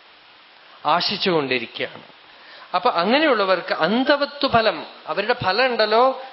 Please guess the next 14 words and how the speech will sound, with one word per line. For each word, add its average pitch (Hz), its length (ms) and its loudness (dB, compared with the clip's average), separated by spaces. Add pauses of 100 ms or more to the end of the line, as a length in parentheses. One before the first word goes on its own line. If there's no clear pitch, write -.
(320)
അവർക്ക് 196 240 0
എന്ത് 247 240 0
കിട്ടുമോ 254 320 2
അത് 233 160 0
ഫൽഗുലയം 254 680 -2
ഗച്ഛതി, 214 580 -6
പെട്ടെന്ന് 233 480 0
ലയമായി 190 340 0
പോകും. 143 380 -10 (3000)
അല്പമേധസാം, 214 920 0
അവർ 175 180 2
അല്പജ്ഞാനികളാണെന്നാണ്, 175 1200 0
മൂഢന്മാരാണ്, 202 760 0
മടയന്മാരാണ്. 170 840 0